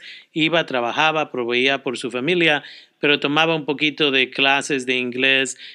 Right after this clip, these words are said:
en la escuela de adultos y poquito, ah, y poquito a poquito usted pudo continuar y aprender en inglés,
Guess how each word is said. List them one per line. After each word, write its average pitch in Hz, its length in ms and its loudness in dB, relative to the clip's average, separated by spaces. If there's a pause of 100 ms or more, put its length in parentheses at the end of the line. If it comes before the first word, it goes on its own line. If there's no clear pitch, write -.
(100)
en 135 220 0
la 127 60 4
escuela 143 420 0
de 127 100 0
adultos 156 720 0
y 147 160 -2
poquito, 156 760 0
ah, 147 240 -4 (160)
y 156 160 -2
poquito 156 420 -2
a 135 60 -4
poquito 147 520 -2 (340)
usted 147 460 0
pudo 139 280 0
continuar 127 600 -2
y 123 80 2
aprender 120 440 -2
en 120 120 0
inglés, 160 540 0